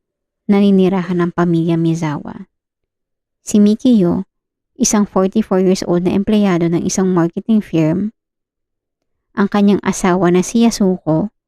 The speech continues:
forty-one years old, at ang kanilang dalawang anak, si Ina, na walong taong gulang, at si Rei, na anim.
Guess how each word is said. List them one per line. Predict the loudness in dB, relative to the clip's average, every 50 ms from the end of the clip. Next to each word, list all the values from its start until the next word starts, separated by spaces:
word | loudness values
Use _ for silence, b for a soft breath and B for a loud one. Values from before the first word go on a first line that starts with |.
| _ _ _ _ _ _ _ _ _ _
forty-one | -2 0 0 0 0 0 2 2 2 2
years | 2 0 0 -2
old, | -4 -4 -2 -2 -2 -2 -4 -8 -12 -14 _ _ _ _ _ _ _ _ _ _ _ _ _ _ _ _ _ -8
at | -4 -4 -4
ang | -2
kanilang | -2 0 0 2 2 0 0
dalawang | 0 0 0 0 0 0
anak, | -2 -2 -2 -2 -4 -4 -6 _ _ _ _ _ _ _ _ _ _ _ _ _ _ _ _
si | 0 2 2
Ina, | 2 2 2 2 2 4 2 2 0 -2 -6 -8 -10 _ _ _ _ _ _ _ _ _ _ _
na | -2 0 2
walong | 2 2 2 0 0 -2
taong | -2 -2 0 0 0
gulang, | 0 0 -2 -2 -2 -6 -8 -10 -12 -14 -16 -16 _ _ _ _ _ _ _ _ _ _ _ _
at | -6 -6 -6
si | -4 -2 0 2
Rei, | 2 2 0 0 -2 -4 -6 -10 _ _ _ _
na | -4 -2 -2 0
anim. | 0 -2 -2 -2 -2 -2 -4 -6 -8